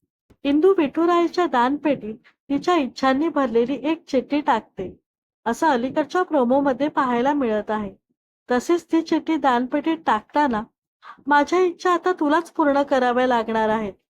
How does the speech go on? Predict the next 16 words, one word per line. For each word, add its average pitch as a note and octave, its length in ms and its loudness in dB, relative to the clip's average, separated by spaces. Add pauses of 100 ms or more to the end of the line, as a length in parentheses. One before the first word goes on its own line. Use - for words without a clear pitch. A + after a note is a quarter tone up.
(360)
असं A#3+ 260 2
विठुरायाला D4 680 2
म्हणताना B3 520 0
दिसते. B3 460 -4 (540)
तेवढ्यात B3 400 2 (540)
विठू D4 300 4
पंढरपूरकरचं E4 1000 0
आगमन C#4 500 2
झालेलं B3 400 2
दिसतं A#3 460 -6 (600)
आणि A3+ 280 0
तो D4+ 120 4
म्हणतो C4+ 520 0
की, A#3+ 180 -6 (720)
"या D#4 140 2
आषाढीला C#4 720 2